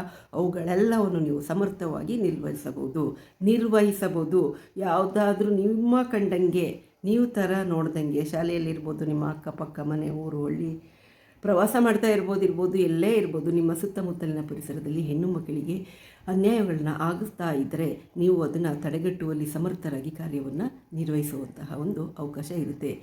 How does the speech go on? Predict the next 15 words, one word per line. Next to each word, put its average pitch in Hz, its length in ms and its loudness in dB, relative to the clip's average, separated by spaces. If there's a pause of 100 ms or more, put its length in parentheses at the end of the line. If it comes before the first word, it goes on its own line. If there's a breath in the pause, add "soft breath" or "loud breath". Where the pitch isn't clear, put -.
(160 loud breath)
ಹೇಗೆ 185 300 0
ಅಂದ್ರೆ 214 240 -4
ನೀವು 175 300 0
ಓದುವಾಗಲೇ 226 640 2
ಇವುಗಳನ್ನೆಲ್ಲ 180 580 -2
ಚಿಂತನೆ 196 300 -4
ಮಾಡ್ಬೇಕಾಯ್ತದೆ, - 680 -8
ವಿಚಾರಧಾರೆಗಳನ್ನ 170 880 -8
ತಿಳ್ಕೊಬೇಕಾಯ್ತದೆ. 147 800 -8 (380 loud breath)
ಈ 233 160 2
ವಿಷಯಕ್ಕೆ 175 460 -2
ಸಂಬಂಧಿಸಿದಂಗೆ 151 640 -4
ತುಂಬ 185 260 -2 (120)
ಆಳವಾಗಿ, 160 520 -2 (800 soft breath)
ವಿಶಾಲವಾಗಿ 165 800 0